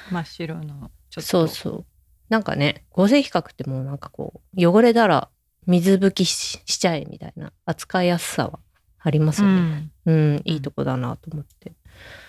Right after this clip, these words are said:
Speaker 2: そう、そんなんで、結構そっから最近は、なんか、新しい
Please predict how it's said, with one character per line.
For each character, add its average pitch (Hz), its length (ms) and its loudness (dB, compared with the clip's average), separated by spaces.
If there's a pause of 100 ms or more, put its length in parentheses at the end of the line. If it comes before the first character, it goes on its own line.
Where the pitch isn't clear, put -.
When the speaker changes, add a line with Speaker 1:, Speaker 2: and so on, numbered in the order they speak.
(280)
Speaker 2:
そ - 240 -4
う、 - 100 -10
そ 196 200 -2
ん 185 100 2
な 180 120 2
ん 156 100 0
で、 - 200 -6 (880)
結 - 220 -4
構 139 220 -2
そ 165 180 0
っ 160 100 -4
か 165 180 2
ら 156 260 2 (840)
最 170 280 2
近 156 300 0
は、 143 260 0 (800)
な 165 80 -2
ん - 20 -4
か、 - 340 -6 (480)
新 196 340 4
し - 120 -2
い 170 280 0